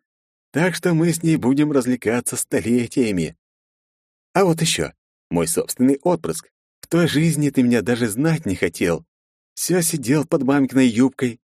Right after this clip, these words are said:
но ничего. Теперь у нас будет много времени, чтобы познакомиться. Или вот еще один экземпляр. Альдия! Это имя ей не подходит.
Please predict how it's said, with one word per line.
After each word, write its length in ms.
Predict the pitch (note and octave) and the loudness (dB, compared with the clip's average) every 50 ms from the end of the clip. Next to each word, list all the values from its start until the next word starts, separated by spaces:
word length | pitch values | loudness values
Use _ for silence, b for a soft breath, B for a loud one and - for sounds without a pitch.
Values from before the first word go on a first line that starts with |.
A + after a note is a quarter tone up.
| _ _ | _ _
но 160 | - - F2+ G2 | -6 -4 -2 -2
ничего. 540 | G2+ E2 - - G#2 E2 F2 F2 F2 E2+ - _ _ _ _ _ _ _ _ | -2 -4 -2 -2 -2 0 0 -2 -2 -4 -8 _ _ _ _ _ _ _ _
Теперь 340 | - C3+ B2+ D#3 D3+ C#3+ C#3+ | -10 -6 -2 0 2 2 2
у 40 | |
нас 180 | C#3 C3+ B2+ G2 | 2 0 0 -2
будет 320 | F#2+ A2+ A#2 A#2 A2 _ | -4 -4 -4 -4 -6 _
много 360 | - E2+ F#2+ B2 B2+ F#2+ G2+ F#2 | -4 -2 0 0 0 0 0 0
времени, 360 | A#2 B2+ A#2+ G2 G2 F#2 F#2 | 2 0 0 0 -2 -4 -6
чтобы 280 | F2+ - - F#2 F2+ | -6 -4 -4 -4 -4
познакомиться. 760 | E2+ - C3 C3+ C#3+ C3+ - A2 E2 D2+ D2 - - C2+ - _ _ _ _ _ _ _ _ _ _ _ - | -2 -4 -2 -2 -2 0 0 -2 -4 -4 -6 -8 -10 -10 -12 _ _ _ _ _ _ _ _ _ _ _ -6
Или 160 | - B2+ D3+ | -2 0 0
вот 200 | C#3 C3+ A#2+ - | 2 0 0 -2
еще 220 | G2 - - G2+ | -2 -2 0 0
один 260 | F#2 F2 G2 G2 G2 G2 | 0 0 -2 -4 -4 -4
экземпляр. 540 | E2+ - C3+ C3 A#2 - F#2+ E2 E2 - _ _ _ _ _ _ _ _ _ _ _ _ _ _ - - | -4 -2 -2 -2 0 -2 -2 -4 -4 -8 _ _ _ _ _ _ _ _ _ _ _ _ _ _ -4 0
Альдия! 1500 | F#3 G3 G3+ F3+ F3 E3+ D#3 C3 B2 A2+ A2 G2 C#3+ D3 C3 B2 B2 A#2 A2+ A2 G#2+ G#2 G2 F2 E2 D#2 C#2 B1 - - _ _ _ _ _ _ _ _ _ _ _ _ | 2 2 4 4 4 4 4 2 2 0 0 2 4 4 6 6 4 4 2 2 0 -2 -2 -4 -4 -6 -8 -10 -14 -18 _ _ _ _ _ _ _ _ _ _ _ _
Это 220 | - F#2+ E2 - G#2 | -2 -2 2 2 2
имя 260 | A2+ B2+ B2 A2 A2 | 2 2 2 2 2
ей 220 | A#2+ C3+ C3+ B2+ | 2 4 4 4
не 80 | C3 C#3 | 2 2
подходит. 440 | - D#3 - - F#2 D#2 C#2+ - | 0 -4 -4 -2 -4 -4 -4 -6